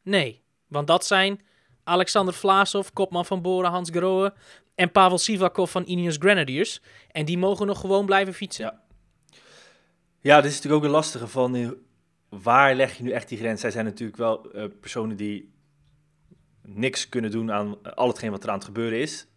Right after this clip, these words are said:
Speaker 2: Eh, geen politieke
Speaker 1: Nee.
Speaker 2: invloed. Maar goed, dat zijn natuurlijk veel meerdere mensen. Ook alle banken, eh, alle klanten van banken in Rusland kunnen er ook niks aan doen. En die worden wel geraakt door de politieke sancties.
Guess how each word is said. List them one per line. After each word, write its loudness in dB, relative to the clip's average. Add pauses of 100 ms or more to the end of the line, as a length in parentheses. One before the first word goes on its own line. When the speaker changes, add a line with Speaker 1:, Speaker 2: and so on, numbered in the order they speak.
(880)
Speaker 2:
Eh, -10
geen -6
politieke -4
Speaker 1:
Nee. 0
Speaker 2:
invloed. -2 (1080)
Maar 10
goed, -2
dat 0
zijn 2
natuurlijk -2
veel 8
meerdere 4
mensen. 0
Ook 2
alle 0
banken, 0
eh, 0
alle 2
klanten 0
van -4
banken 0
in -2
Rusland -4 (200)
kunnen 0
er 4
ook 4
niks -4
aan -6
doen. -2
En -4
die 2
worden 4
wel 8
geraakt 0
door 0
de 0
politieke 2
sancties. -4